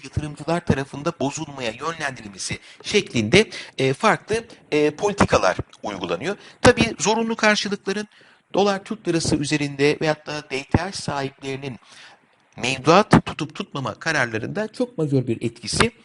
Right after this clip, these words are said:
olmayacak. Peki Merkez Bankası ne yapar, ne yapamaz? Yüz bas puanlık bir faiz indirimi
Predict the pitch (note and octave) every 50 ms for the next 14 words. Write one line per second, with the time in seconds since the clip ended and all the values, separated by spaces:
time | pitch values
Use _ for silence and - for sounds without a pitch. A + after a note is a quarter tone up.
0 | _ _ - - _ - D#3+ D3+ A#2+ F#2+ E2 D#2 - - E3+ G#3 - - - -
1 | - - - - A3 A#3 - - B3+ G#3 - - - - - - - - - -
2 | - - - _ - B2 C#3+ D#3+ - - G3+ F3 D#3+ D#3 D3 D3+ D3 C#3 - -
3 | D3 C3 G#2+ - - - - A#2+ C3+ B2+ A2 - - G#2+ F#2 - - - - -
4 | G2+ F#2 E2 - F#2+ F#2+ B2+ F3+ G#3 - - - - - - - - - D3 A3
5 | A#3+ G#3 F#3 F#3 E3+ - - - D#3+ D3+ D#3 F3+ G3+ - - E3 - - D#3+ D3+
6 | D3+ D#3+ E3 C#3+ C#3 C3 A2 G2 F#2+ F2+ E2+ E2